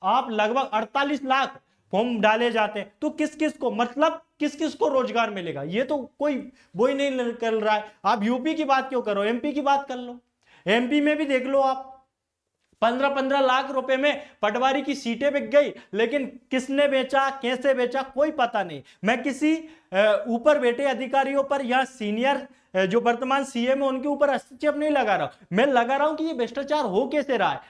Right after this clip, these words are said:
आपकी सरकार है तो आप जांच क्यों नहीं करते, फिर आपकी फाइलें कैसे जल जाती? ये मैं कोई हस्तक्षेप नहीं लगा रहा हूं किसी से। राजस्थान में देख लो, चाहे छत्तीसगढ़ में देख लो, झारखंड में देख लो, हर जगह पेपर लीक की घटनाएं हो रही। रोजगार मिलेंगे कहां से?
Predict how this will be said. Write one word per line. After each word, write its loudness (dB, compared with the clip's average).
आपकी 0
सरकार 0
है 2
तो -2
आप -2
जांच 0
क्यों -4
नहीं 0
करते, -2
फिर 0
आपकी 2
फाइलें -2
कैसे -2
जल -2
जाती? -2
ये 0
मैं 2
कोई 2
हस्तक्षेप -2
नहीं 0
लगा 2
रहा 0
हूं -4
किसी -6
से। -2
राजस्थान 2
में 2
देख 2
लो, 2
चाहे -2
छत्तीसगढ़ -2
में -2
देख 2
लो, 2
झारखंड 0
में -2
देख -4
लो, -2
हर 4
जगह 0
पेपर -4
लीक -4
की -4
घटनाएं -4
हो -2
रही। -4
रोजगार 2
मिलेंगे 0
कहां -2
से? -12